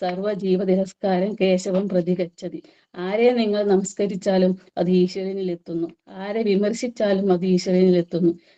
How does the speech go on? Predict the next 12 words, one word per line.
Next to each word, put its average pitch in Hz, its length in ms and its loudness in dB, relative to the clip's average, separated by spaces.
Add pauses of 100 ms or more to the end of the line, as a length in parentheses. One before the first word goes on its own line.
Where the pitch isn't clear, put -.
(120)
അതുകൊണ്ട് 180 400 -6
എല്ലാവരെയും 190 800 -2
ബഹുമാനിക്കുക. 185 640 2 (340)
മാതാപിതാക്കളെ 190 840 0 (260)
അഗാധമായി 202 600 2
സ്നേഹിക്കുക. 190 640 2 (200)
മാതാപിതാക്കളാണ് 202 920 -2
നിങ്ങൾക്ക് 190 340 4
ജീവിതം 190 480 -4
തന്നതും 185 440 -6 (300)
നിങ്ങളെ 190 240 -4
പുലർത്തിയതും. 180 720 -8